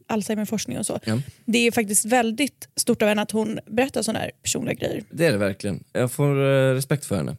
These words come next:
Speaker 1: Jag med.
Speaker 2: Eh, mer och mer när, eh, jag lyssnar på den här poddintervjun. Det är alltså en podd som heter Alzheimer Life-podden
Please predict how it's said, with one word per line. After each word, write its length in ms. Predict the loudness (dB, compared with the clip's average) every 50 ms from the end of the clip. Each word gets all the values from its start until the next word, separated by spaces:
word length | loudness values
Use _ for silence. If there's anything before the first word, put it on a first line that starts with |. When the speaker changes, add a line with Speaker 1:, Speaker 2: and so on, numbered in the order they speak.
| _
Speaker 1:
Jag 200 | 0 2 2 2
med. 240 | 2 0 -4 -6 -8 -10 -10 -6
Speaker 2:
Eh, 180 | -2 0 2 4
mer 160 | 4 4 4
och 60 | 4
mer 220 | 2 2 0 -2 -4 -8 -6
när, 500 | -2 0 0 2 2 0 0 0 0 0 0 0
eh, 60 | 0
jag 100 | 0 0
lyssnar 220 | -2 -2 -4 -4
på 80 | -4 -2
den 120 | -2 0
här 80 | -2 -2
poddintervjun. 680 | -4 -2 -2 -2 0 0 -2 -2 0 0 0 0 2
Det 80 | 2 2
är 20 |
alltså 140 | 2 2 0
en 60 | 0
podd 200 | 0 -2 -2 -2
som 80 | -2 -4
heter 120 | -4 -2 -2
Alzheimer 540 | 0 0 2 2 0 0 0 0 2 2 2
Life-podden 1080 | 2 2 2 0 0 -2 -4 -8 -12 -14 -16 _ _ -4 -4 -2 -2 -4 -8 -10 -12